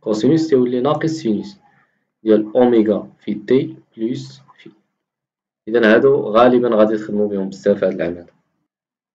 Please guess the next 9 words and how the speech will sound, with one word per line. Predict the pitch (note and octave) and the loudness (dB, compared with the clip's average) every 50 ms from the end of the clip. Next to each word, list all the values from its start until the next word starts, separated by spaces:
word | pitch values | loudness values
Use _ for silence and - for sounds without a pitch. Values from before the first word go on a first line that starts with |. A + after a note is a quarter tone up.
| _ _ _ _ _ _ _ _ _ - | _ _ _ _ _ _ _ _ _ 2
إذا | B2+ C3 | 4 4
باقي | C3+ C3+ C#3 C#3 C#3 D3 | 6 6 4 4 6 6
واحد | C#3 C3 B2 A#2+ | 6 6 6 4
الحاجة | G#2+ G#2 B2 B2 B2 D3+ | 0 2 2 2 2 4
غادي | D#3+ D#3+ D#3+ - B2+ A#2+ A#2+ B2+ C3 | 2 2 2 2 0 0 2 2 0
نقولوها | A#2+ G#2+ A2+ A#2 B2 B2+ C3 | 0 0 0 2 4 4 4
هي، | A#2 G#2+ G#2+ A2+ B2+ D3+ - - - - _ _ _ _ _ _ _ _ _ _ _ _ _ _ _ _ _ _ _ _ _ _ _ _ _ B2+ | 6 6 6 6 6 4 2 0 -8 -20 _ _ _ _ _ _ _ _ _ _ _ _ _ _ _ _ _ _ _ _ _ _ _ _ _ -6
آه، | A#2+ A#2+ A#2+ A#2+ A#2+ A#2 A2+ | -2 0 4 4 6 6 6
مثلًا | A2+ B2+ B2+ C3 C#3+ C#3+ D3 | 4 4 4 4 4 4 4